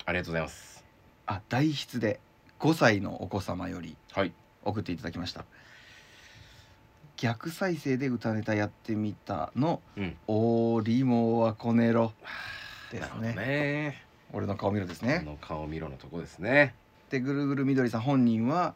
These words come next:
Speaker 1: うん。
Speaker 2: えー、二十四時間耐久の、
Speaker 1: うん。
Speaker 2: 六時間五十三分十八秒
Speaker 1: <laughs>
Speaker 2: の、この辺見てる人もういないと思う。
Speaker 1: あー。
Speaker 2: です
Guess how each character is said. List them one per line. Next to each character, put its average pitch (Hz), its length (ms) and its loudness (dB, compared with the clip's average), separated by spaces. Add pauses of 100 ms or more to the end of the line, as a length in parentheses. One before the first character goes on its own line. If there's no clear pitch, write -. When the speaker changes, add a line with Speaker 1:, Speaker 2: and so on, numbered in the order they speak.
Speaker 1:
う 113 60 -6
ん。 87 220 -2 (300)
Speaker 2:
え 98 540 -4
ー、 - 20 -2
二 120 100 6
十 113 120 2
四 101 120 2
時 95 100 -6
間 92 120 -4
耐 95 200 -4
久 92 480 -6
の、 123 340 2
Speaker 1:
う - 20 -4
ん。 98 240 0 (920)
Speaker 2:
六 120 280 0
時 156 140 -2
間 107 360 0
五 113 120 0
十 110 200 2
三 117 200 4
分 101 140 -4
十 101 160 -2
八 101 400 0
秒 277 80 4 (1900)
Speaker 1:
<laughs> - 20 -
Speaker 2:
の、 139 220 0 (420)
こ - 140 -2
の 170 100 4
辺 165 220 4
見 165 120 2
て 135 100 4
る 117 80 2
人 107 160 -2
も 113 160 6
う 101 60 -2
い 107 60 4
な 120 120 8
い 104 60 4
と - 80 -6
思 92 300 -4
う。 65 120 -10 (340)
Speaker 1:
あ 107 880 0
ー。 - 20 -14
Speaker 2:
で 90 100 -10
す - 220 -18